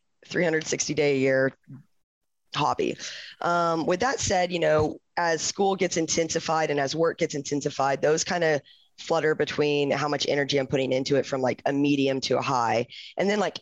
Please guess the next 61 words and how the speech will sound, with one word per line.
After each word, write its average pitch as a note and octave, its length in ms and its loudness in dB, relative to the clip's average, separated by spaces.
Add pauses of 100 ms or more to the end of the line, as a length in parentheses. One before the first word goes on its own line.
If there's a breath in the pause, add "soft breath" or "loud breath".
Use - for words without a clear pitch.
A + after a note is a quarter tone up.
(140)
bills G3+ 580 2
and, D#3+ 100 0
like, D3 240 -2 (240 loud breath)
household E3+ 500 0
stuff D3 460 0
and D3 100 2
all C#3+ 80 2
that D#3 140 -2
kinda C#3 160 -2
stuff - 240 -4
kinda C#3 200 -2
gets C3+ 200 -4
on C3 120 0
simmer, B2+ 380 0
right? B2+ 380 0 (460 loud breath)
So F3 340 2
it's F#3 220 0
just B3+ 200 0
learning G#3 300 2
how F#3 140 0
to, D#3 260 2
you E3+ 120 0
know, C#3+ 140 2
just E3+ 220 0
like G3+ 140 -2
as E3 140 -2
you're D3+ 100 0
cooking, C#3 520 0 (520 loud breath)
learning G3 340 2
how F3 180 0
to, D#3 100 2
where D#3 200 2
you E3+ 140 -4
need D#3+ 120 0
to D3+ 60 0
pay D#3 180 0
your C#3 140 2
attention, D#3+ 580 0
you D3 80 2
know, C#3+ 160 2
oh, D#3+ 120 2
you D3+ 160 0
may D#3 120 0
need D3+ 140 0
to - 60 -2
put - 120 -2
a D3+ 40 0
little D3 160 0
bit - 120 -2
more C#3+ 140 0
energy C#3 380 2
into C3 160 -2
this F3 340 0
right C#3+ 160 0
now, C3+ 260 0
but - 140 0
maybe C#3 240 2
next C#3 300 0
week C#3 200 -2
you B2 60 -2
can, C3+ 220 -2